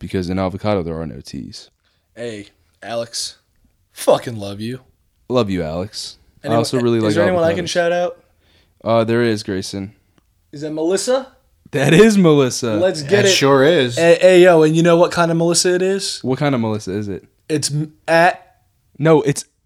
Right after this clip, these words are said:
Speaker 1: it's a dancer Melissa, bro.
Speaker 2: Wait, what?
Speaker 1: 'Cause her at is Mel is a dancer.
Speaker 2: Hey, yo,
Speaker 3: That's
Speaker 2: dude.
Speaker 3: one of the best kind of Mels.
Speaker 2: Well,
Speaker 1: Dude,
Speaker 2: Mel,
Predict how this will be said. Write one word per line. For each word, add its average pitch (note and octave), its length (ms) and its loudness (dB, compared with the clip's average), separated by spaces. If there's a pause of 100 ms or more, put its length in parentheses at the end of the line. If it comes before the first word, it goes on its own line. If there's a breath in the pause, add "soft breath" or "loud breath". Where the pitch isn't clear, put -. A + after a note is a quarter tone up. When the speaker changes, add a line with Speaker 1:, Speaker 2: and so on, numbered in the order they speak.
(140)
Speaker 1:
it's D#3+ 140 -2
a D#3+ 80 2
dancer D3 600 0
Melissa, A#2+ 540 -4
bro. A2+ 400 -2
Speaker 2:
Wait, C3+ 160 -8
what? D#3 400 -10 (120)
Speaker 1:
'Cause C#3 180 -4
her C#3 120 0
at C3+ 280 2
is C3+ 260 0 (100)
Mel C#3 640 2
is C3 420 0
a A2+ 320 -2
dancer. G#2+ 840 -8 (120)
Speaker 2:
Hey, F#3+ 920 4
yo, C#3+ 720 2
Speaker 3:
That's B2+ 140 -8
Speaker 2:
dude. D3+ 80 -4
Speaker 3:
one - 80 -4
of D3+ 80 -8
the C#3+ 80 -6
best B2+ 340 -6
kind G#2+ 200 -8
of G#2 60 -10
Mels. F#2+ 360 -12
Speaker 2:
Well, D3+ 120 -2
Speaker 1:
Dude, D#3+ 80 2
Speaker 2:
Mel, F#3 360 4